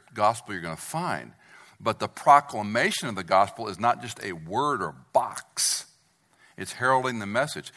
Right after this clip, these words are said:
It's explaining the truth. It's talking about the person and work of Jesus Christ.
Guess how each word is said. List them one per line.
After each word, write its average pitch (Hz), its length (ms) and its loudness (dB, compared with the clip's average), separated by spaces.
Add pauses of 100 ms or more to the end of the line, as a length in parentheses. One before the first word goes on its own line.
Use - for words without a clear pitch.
(160)
It's 104 140 -10
explaining 123 500 -6
the 107 80 -8
truth. 139 420 -8 (220)
It's 98 100 -6
talking 135 360 2
about 117 180 0
the 110 80 -14
person 127 400 -6
and 110 80 -8
work 123 160 -8
of 110 80 -12
Jesus 104 320 -10
Christ. 147 600 -8